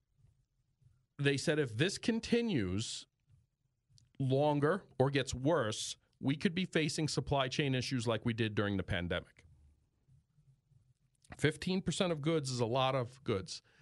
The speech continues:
They're adding ten days and one million dollars to go around the Horn of Africa, which in itself is not a very safe trip to make.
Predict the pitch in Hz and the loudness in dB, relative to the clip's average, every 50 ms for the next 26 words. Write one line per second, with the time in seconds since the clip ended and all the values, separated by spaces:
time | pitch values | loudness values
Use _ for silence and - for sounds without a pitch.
0 | - - - _ - - 107 - - 127 131 127 123 120 104 - - - 170 175 | -20 -20 -20 _ -2 -2 -2 0 2 2 2 2 0 -2 -4 -4 -2 -2 0 0
1 | 196 202 175 180 165 156 160 165 160 143 - - 123 110 101 98 104 120 139 156 | 0 0 0 0 2 0 0 0 -2 -4 -2 -2 0 0 0 0 2 2 0 0
2 | 170 165 170 165 160 156 156 147 139 135 131 131 117 95 76 73 - - 120 101 | 0 0 0 0 0 0 2 2 2 2 2 2 0 0 -2 -4 -4 -2 0 0
3 | 110 113 113 113 113 110 107 98 95 113 113 110 101 101 101 95 - - - - | 2 2 2 2 0 0 0 0 0 0 -2 0 0 0 -2 -2 -4 -6 -10 -12
4 | - - _ _ _ _ _ _ _ _ _ _ _ _ _ _ _ _ _ - | -12 -12 _ _ _ _ _ _ _ _ _ _ _ _ _ _ _ _ _ -20
5 | - - _ _ _ _ _ _ _ _ - 127 143 165 - - - - 160 165 | -20 -20 _ _ _ _ _ _ _ _ -2 0 0 2 0 -2 0 0 2 2
6 | 160 135 - - - 175 190 214 185 135 - 113 101 90 113 110 110 104 101 104 | 2 0 0 2 2 4 4 4 0 0 -2 -2 0 0 0 0 0 0 0 0
7 | 107 101 92 90 - - 107 92 - - - 107 - - - 98 92 82 - - | 0 0 -2 -4 -4 -4 -4 -4 -4 -4 -6 -6 -6 -4 -4 -4 -4 -4 -6 -10
8 | - | -18